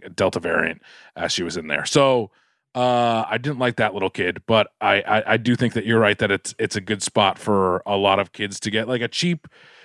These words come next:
treat, and the donuts taste good. Like, that's, that's the thing that really stuck in my head, was that I'm looking next to this place, and I see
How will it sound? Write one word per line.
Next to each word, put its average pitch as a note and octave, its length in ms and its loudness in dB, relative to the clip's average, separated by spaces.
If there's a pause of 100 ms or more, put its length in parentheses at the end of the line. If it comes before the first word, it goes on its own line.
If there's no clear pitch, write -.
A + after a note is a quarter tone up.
(180)
treat, F#3+ 320 2
and G3+ 260 4
the G3 60 0
donuts F#3 480 0
taste G3+ 380 -2
good. A2 260 -2
Like, B2+ 260 0 (880)
that's, G#3+ 320 0 (480)
that's G3 380 0
the A3+ 140 -2
thing A3 240 -2
that G3 240 0 (160)
really G#3+ 340 2
stuck G#3 320 0
in F3+ 80 0
my G3 220 4
head, C3 340 2
was C3 240 2
that B2+ 380 2 (680)
I'm C3+ 200 2
looking F#3+ 320 2
next E3+ 320 0
to E3+ 100 -2
this E3 160 2
place, D#3 400 0
and D#3 80 2
I C#3 80 4
see E3+ 580 0